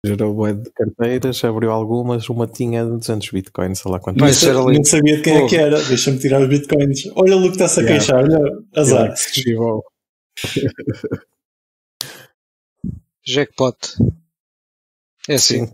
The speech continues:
Speaker 1: pá, na dúvida, façam churn se tiverem bitcoin antigo. Muito antigo, não, que o pessoal entra em
Speaker 3: <laughs>
Speaker 1: pânico.
Speaker 3: Sim.
Speaker 1: Pá,
Speaker 3: Começam a
Speaker 1: mas
Speaker 3: dizer, começam a dizer que vocês
Speaker 1: segurança.
Speaker 3: são, são Satoshi.
Speaker 1: Se calhar se lixa o pânico.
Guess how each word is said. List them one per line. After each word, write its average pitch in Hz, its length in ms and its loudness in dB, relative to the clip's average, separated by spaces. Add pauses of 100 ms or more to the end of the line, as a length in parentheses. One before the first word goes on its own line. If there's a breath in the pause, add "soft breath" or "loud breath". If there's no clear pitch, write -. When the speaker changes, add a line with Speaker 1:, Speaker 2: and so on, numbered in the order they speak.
Speaker 1:
pá, 110 160 -2
na 113 160 -2
dúvida, 113 480 -2
façam 113 420 -4
churn 110 440 -4
se - 120 -6
tiverem 110 340 -4
bitcoin 107 400 -8
antigo. 107 460 -4 (360)
Muito 123 160 -2
antigo, 117 360 -2
não, 104 180 -2
que - 80 -18
o - 20 -18
pessoal 107 280 0
entra 107 220 0
em 104 80 -4
Speaker 3:
<laughs> - 40 -8
Speaker 1:
pânico. 107 400 -6 (440 loud breath)
Speaker 3:
Sim. 120 260 -8 (880)
Speaker 1:
Pá, - 0 -
Speaker 3:
Começam 131 280 0
a - 40 4
Speaker 1:
mas 104 100 -2
Speaker 3:
dizer, - 320 -2 (680)
começam 131 260 2
a - 20 4
dizer 123 140 4
que 131 60 0
vocês 120 280 2
Speaker 1:
segurança. - 40 0
Speaker 3:
são, 139 300 2
são 135 240 2
Satoshi. 127 520 0
Speaker 1:
Se - 100 -8
calhar 110 240 -2 (960)
se - 120 -2
lixa 110 300 -4
o 101 40 -4
pânico. 107 440 -6